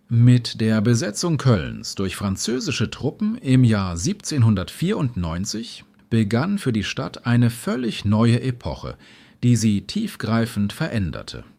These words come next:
Im Zuge der Revolutionskriege rückten die französischen Armeen über den Rhein vor und besetzten das linksrheinische Gebiet,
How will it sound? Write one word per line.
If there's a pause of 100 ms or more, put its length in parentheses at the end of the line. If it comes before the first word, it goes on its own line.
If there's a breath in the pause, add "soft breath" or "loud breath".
(720 soft breath)
Im
Zuge
der
Revolutionskriege
rückten
die
französischen
Armeen
über
den
Rhein
vor (360 loud breath)
und
besetzten
das
linksrheinische
Gebiet,